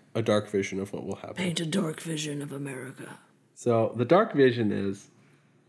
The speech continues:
Speaker 1: the investigation happens.
Speaker 2: The F B I investigation.
Speaker 1: The, the F B I investigation happens. And Re-, Republicans are able to say, look,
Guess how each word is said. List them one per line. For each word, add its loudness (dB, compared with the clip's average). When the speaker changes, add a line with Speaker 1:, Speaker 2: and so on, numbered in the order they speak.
Speaker 1:
the 4
investigation 2
happens. -12
Speaker 2:
The 6
F 2
B 6
I 2
investigation. -6
Speaker 1:
The, 6
the 6
F 2
B 2
I 2
investigation -2
happens. -12
And 6
Re-, 8
Republicans 4
are 4
able 6
to 4
say, 2
look, 2